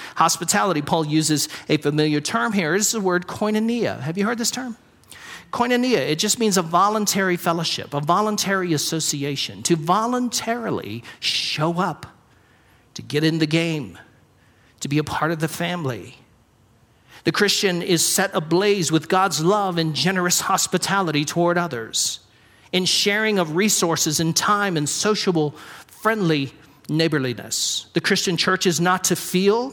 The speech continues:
like you walked into a freezer full of embalmed saints or Christian cadavers, frozen, but a warm, lustrous, sociable family, alive in the glow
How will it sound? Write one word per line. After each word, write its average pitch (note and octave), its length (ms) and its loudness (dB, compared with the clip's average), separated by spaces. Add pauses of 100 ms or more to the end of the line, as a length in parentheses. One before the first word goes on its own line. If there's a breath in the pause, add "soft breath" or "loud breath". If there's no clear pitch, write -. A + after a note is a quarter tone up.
(140)
like D3+ 180 -2
you D#3+ 80 0
walked D#3+ 340 0
into E3 300 0
a B2 60 -4
freezer G#3+ 580 0
full E3+ 380 -2
of A#2+ 200 -4
embalmed D#3+ 680 0
saints - 720 -2 (1300 loud breath)
or A#2 180 -8
Christian F#3 480 0
cadavers, E3+ 920 0 (200)
frozen, F#3 680 2 (1400 soft breath)
but F3+ 140 4
a F3 60 2
warm, F#3 500 2
lustrous, F3+ 640 2
sociable F#3+ 640 0
family, C#3 680 -2 (600)
alive F3+ 500 4
in F#3+ 120 2
the F3+ 80 4
glow D#3 640 2